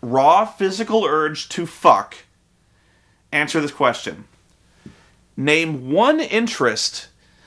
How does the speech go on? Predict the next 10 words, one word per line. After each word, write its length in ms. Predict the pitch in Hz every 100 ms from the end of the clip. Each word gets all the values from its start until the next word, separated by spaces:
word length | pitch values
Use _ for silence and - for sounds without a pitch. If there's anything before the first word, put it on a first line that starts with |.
| _ _
that 560 | 135 139 160 165 - _ -
Edward 360 | 165 185 208
and 160 | 226 202
Bella 340 | 143 127 135
share 460 | - - 117 107 101
in 240 | 131 147
common. 580 | 147 175 180 120 95 - _ _ _ _ _ _ _ _ -
Take 200 | 123 123
your 80 | 220
time. 520 | 233 185 180 262